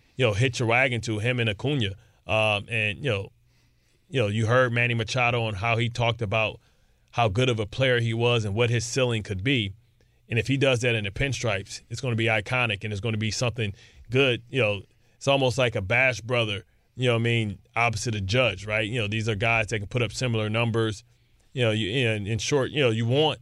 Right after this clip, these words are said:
a transition where Judge is your best player, but then as he starts to diminish a little bit, you have somebody else that can be the, the young player. I'm still waiting for Gleyber Torres. I mean, I don't, like, most frustrating start, I thought he was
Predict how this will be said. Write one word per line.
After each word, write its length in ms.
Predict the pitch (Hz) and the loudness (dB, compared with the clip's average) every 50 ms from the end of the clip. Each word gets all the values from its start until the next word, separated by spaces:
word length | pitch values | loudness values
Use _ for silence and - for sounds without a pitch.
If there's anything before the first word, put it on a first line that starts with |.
| - | -6
a 100 | - 110 | -4 -4
transition 680 | 110 - - 143 135 127 117 98 127 131 123 - 120 110 | -4 -2 -2 -2 0 0 2 2 2 2 0 0 -2 -4
where 120 | 107 107 | -2 -2
Judge 360 | 104 92 87 120 123 127 117 113 | -2 0 0 2 2 2 2 0
is 80 | 107 | -2
your 100 | 110 107 | -2 -2
best 300 | 95 98 123 120 113 - | 0 0 0 0 0 -2
player, 400 | - 123 123 123 123 123 123 123 - - - _ _ _ _ | -2 0 2 4 4 4 2 0 -4 -10 -20 _ _ _ _
but 140 | - 113 110 | -2 0 2
then 180 | 120 120 117 113 | 2 2 2 2
as 160 | 113 107 - | 2 0 0
he 100 | - 127 | -2 -2
starts 440 | 117 - - 139 123 120 113 110 - | -2 0 0 0 2 2 0 0 -2
to 60 | 113 | -4
diminish 480 | 98 104 101 101 117 123 123 117 - - | -4 -4 -2 0 0 2 0 0 -2 -2
a 40 | |
little 220 | 113 107 107 107 101 | -2 0 0 0 0
bit, 280 | 95 110 110 107 92 | 0 0 0 0 -2
you 100 | 110 110 | -4 -2
have 160 | 107 113 110 101 | -2 -2 -2 -2
somebody 320 | - 113 110 104 104 113 | -2 0 0 0 2 2
else 160 | 123 120 113 | 2 0 0
that 180 | - 117 107 92 | -2 -4 -4 -4
can 100 | 101 98 | -4 -4
be 220 | 110 110 104 101 | -4 -2 -2 -2
the, 120 | 101 98 95 | -4 -4 -4
the 140 | 92 107 101 | -4 -6 -4
young 280 | 92 98 110 113 107 | -2 0 0 0 -2
player. 380 | 98 - - 123 117 110 98 95 - - - - - - - - _ _ _ | -4 -4 -2 0 0 0 0 -2 -8 -14 -20 -20 -20 -20 -20 -20 _ _ _
I'm 180 | - 175 226 233 | 2 4 4 4
still 280 | - - - 185 165 | 2 2 2 2 4
waiting 260 | 135 143 139 131 123 - | 4 4 2 2 0 -2
for 100 | 120 113 | -6 -4
Gleyber 360 | 101 127 131 123 110 110 95 | 0 0 2 2 0 -2 -4
Torres. 520 | - 131 127 120 113 107 104 104 98 - - _ _ _ _ _ _ _ _ _ _ _ _ _ _ _ _ _ _ - | 0 2 2 2 2 2 0 -2 -6 -8 -16 _ _ _ _ _ _ _ _ _ _ _ _ _ _ _ _ _ _ 0
I 80 | 175 202 | 2 4
mean, 160 | 190 165 147 107 | 4 4 4 4
I 120 | 160 202 214 | 4 2 4
don't, 200 | 208 175 - - - | 2 0 -2 -4 -8
like, 280 | 143 143 135 123 113 - 185 | -10 -10 -10 -10 -12 -10 0
most 300 | 190 175 214 220 - - | 4 4 4 4 4 2
frustrating 560 | 175 185 175 - - 170 156 143 135 131 120 | 2 2 2 4 2 2 2 2 2 0 -4
start, 560 | - - - 160 151 135 120 117 113 104 - - _ _ _ - - | -6 -4 -2 0 2 2 2 0 -2 -4 -6 -12 _ _ _ -2 0
I 120 | 147 180 | 0 2
thought 240 | - - 165 147 139 | 2 2 2 2 2
he 120 | 147 165 | 0 -2
was 400 | 165 143 127 117 107 - - - | 0 0 -2 -2 -4 -6 -12 -20